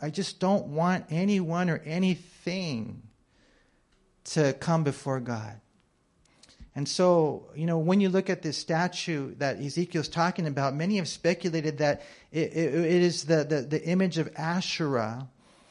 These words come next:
Manasseh had set up that image right there in the temple. We read in Second Kings twenty-one seven, he even set a carved image of Asherah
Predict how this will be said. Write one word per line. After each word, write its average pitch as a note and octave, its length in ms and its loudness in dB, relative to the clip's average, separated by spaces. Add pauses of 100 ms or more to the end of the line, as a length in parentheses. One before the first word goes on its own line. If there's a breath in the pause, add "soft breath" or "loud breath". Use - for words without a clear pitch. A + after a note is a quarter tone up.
(200 soft breath)
Manasseh D#3+ 560 6
had F3 200 0
set F3 200 0
up E3+ 140 0
that D3+ 220 0
image F#3 320 2
right E3 260 2
there E3+ 160 4
in E3 80 0
the C#3+ 80 0
temple. F#3 500 0
We D3 120 0
read D#3 180 0
in D#3 80 -2
Second D#3+ 400 -4
Kings E3 300 -4
twenty-one E3 500 -2
seven, F3+ 420 0
he E3 180 0
even D#3+ 180 -2
set D#3 160 -4
a D3 80 -2
carved E3 400 2
image E3+ 320 0
of C3+ 160 -4
Asherah D3 760 2